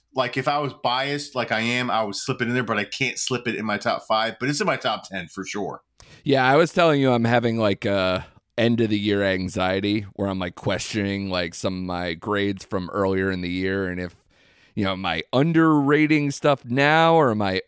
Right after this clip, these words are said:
Speaker 2: did I overrate the stuff back then? So I'm, like,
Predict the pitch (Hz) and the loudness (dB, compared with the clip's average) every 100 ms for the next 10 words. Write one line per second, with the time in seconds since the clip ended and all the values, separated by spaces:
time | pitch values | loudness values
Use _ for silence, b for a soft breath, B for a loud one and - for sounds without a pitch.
0 | - 110 87 87 113 143 139 139 135 139 | -4 -2 0 0 0 2 2 4 2 0
1 | - 127 - 131 - 127 123 - 135 135 | -4 -4 0 0 2 0 2 0 2 2
2 | 135 117 95 92 | 2 0 0 -4